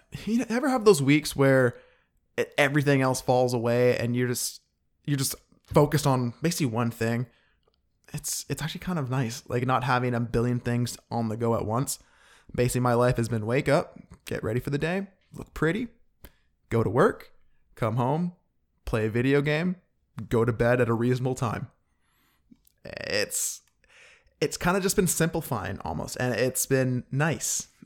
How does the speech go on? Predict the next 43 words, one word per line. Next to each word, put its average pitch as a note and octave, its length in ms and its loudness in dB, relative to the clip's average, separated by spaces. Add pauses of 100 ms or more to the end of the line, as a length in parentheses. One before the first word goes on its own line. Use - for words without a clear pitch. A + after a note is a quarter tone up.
I, B2+ 280 2
uh, D3 380 2
<laughs> - 220 -18
I, C3 320 2
I B2 80 4
checked D3 240 0
my B2+ 180 0
email C3+ 340 2
this C3+ 180 0
morning. C3+ 240 0
I A#2 80 -2
had, B2 260 -4
like, A2 220 -4
four B2 340 -2
emails A#2 420 -2
I A2+ 40 -2
haven't A#2+ 220 -2
responded A#2 560 -4
to, A2+ 280 -2
so G#2+ 220 -4 (340)
I, A#2+ 220 4
I - 160 2
apologize B2+ 880 2
if A#2 240 0
I A#2 80 2
haven't B2 360 0
been, A2+ 320 0
uh, G#2+ 460 -4
you C3 80 -4
know, A#2+ 220 -2 (260)
connecting F#3+ 560 2
with D#3 100 -4
people D#3 400 0
as D3 140 2
I C#3+ 60 2
usually D3+ 480 4
do D#3+ 480 4
or B2 500 0 (140)
active B2 500 -2
on A2+ 160 -4
social C3 300 -6
media, F3 440 0
whatever. C#3 640 4